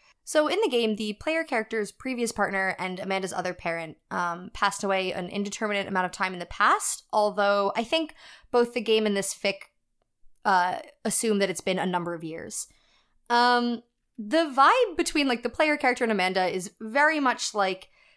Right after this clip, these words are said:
more best friends than what I would call, like, a quote-unquote traditional, um, like, parent-child relationship. They are, like, very casual with one another. Um, they're very close. Um, the point in which the game takes place is a couple of months before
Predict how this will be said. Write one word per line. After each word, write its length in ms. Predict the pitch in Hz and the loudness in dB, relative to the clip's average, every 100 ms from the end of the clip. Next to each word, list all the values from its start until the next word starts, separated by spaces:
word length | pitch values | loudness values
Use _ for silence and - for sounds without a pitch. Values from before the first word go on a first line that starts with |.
| _ _ - 196 | _ _ -10 -6
more 420 | 269 294 330 359 | 2 6 6 6
best 280 | 262 262 - | 4 2 0
friends 440 | - 240 254 277 | 2 2 4 2
than 260 | - 220 214 | 2 0 -2
what 140 | - 220 | 0 2
I 60 | |
would 120 | 208 208 | 2 2
call, 160 | 214 | 2
like, 140 | 196 202 | 2 0
a 40 | |
quote-unquote 640 | - 214 202 208 208 196 - | 2 2 2 2 2 0 -4
traditional, 880 | - 196 196 - 226 220 220 220 - | -2 0 0 2 4 6 6 2 2
um, 460 | 202 190 185 185 202 | 2 2 0 -4 -6
like, 200 | 208 - | -6 0
parent-child 480 | 254 262 254 294 | 2 2 4 2
relationship. 560 | 285 302 311 330 349 339 - - | 4 0 2 0 2 0 -2 -2
They 180 | 214 | 2
are, 120 | 202 202 | 4 4
like, 180 | 190 | 0
very 340 | 190 233 247 233 | 2 4 4 2
casual 440 | - 185 190 190 | 0 -2 0 0
with 100 | 185 | 0
one 120 | 190 | 0
another. 460 | 180 175 170 170 170 | 0 0 0 -2 -2
Um, 200 | 175 160 | 0 0
they're 120 | 170 220 | 0 2
very 240 | 254 254 | 4 2
close. 440 | 254 170 165 - - - - - _ _ | 0 -6 -6 -8 -10 -18 -20 -20 _ _
Um, 580 | 202 196 185 185 180 180 - | 0 2 2 0 -2 -8 -2
the 140 | 240 | -2
point 260 | 254 320 311 | 2 0 2
in 80 | 269 | -2
which 160 | 240 | -2
the 80 | 220 | 0
game 180 | 320 415 | 0 2
takes 220 | 359 - | 0 -4
place 340 | - 285 277 - | -2 0 0 0
is 400 | 214 196 175 - _ - | 0 0 -2 -6 _ -8
a 60 | |
couple 260 | - 254 262 | -4 2 2
of 80 | 220 | 4
months 340 | 214 202 - | 0 0 -6
before 800 | - 208 - 196 185 180 175 175 | -6 -6 -2 0 2 2 0 -4